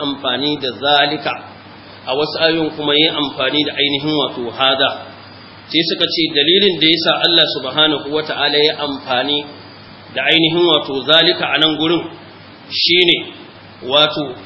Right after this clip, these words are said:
ishara ce Allah subhanahu wata'ala yake yi. A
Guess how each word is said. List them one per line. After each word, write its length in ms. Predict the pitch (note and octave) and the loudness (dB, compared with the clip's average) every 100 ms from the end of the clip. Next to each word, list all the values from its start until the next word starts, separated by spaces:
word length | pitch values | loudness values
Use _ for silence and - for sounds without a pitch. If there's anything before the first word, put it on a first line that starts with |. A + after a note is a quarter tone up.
| - | -12
ishara 580 | C#3 - F3 F#3+ F#3+ D3+ | -8 0 4 6 6 4
ce 200 | D3 D#3+ | 2 -4
Allah 320 | E3 E3+ F3 D3+ | 0 2 2 2
subhanahu 540 | C#3+ C3 D3 D#3 C#3+ C#3 | 0 -4 0 2 0 0
wata'ala 540 | D3+ D3+ C3 D3 D3+ D3+ - - - - - - - | -2 -2 0 4 4 2 -2 -14 -18 -20 -20 -20 -8
yake 400 | B2 D#3+ D#3+ C#3+ | 0 0 0 -2
yi. 220 | C#3+ A#2+ - - - - - - | -2 -6 -10 -18 -20 -20 -20 -6
A 80 | C3+ | -2